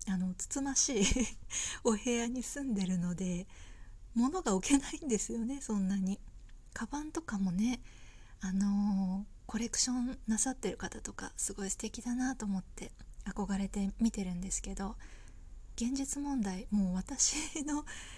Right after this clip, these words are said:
家だと、ハンドバッ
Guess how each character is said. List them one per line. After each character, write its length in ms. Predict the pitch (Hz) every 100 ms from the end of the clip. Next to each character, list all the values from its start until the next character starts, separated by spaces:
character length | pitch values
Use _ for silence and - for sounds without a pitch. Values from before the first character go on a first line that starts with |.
| - -
家 220 | 254 262 269
だ 140 | 214
と、 300 | - 180 208 - - - - - - -
ハ 160 | - 254
ン 100 | 277
ド 80 | 285
バ 120 |
ッ 60 | 311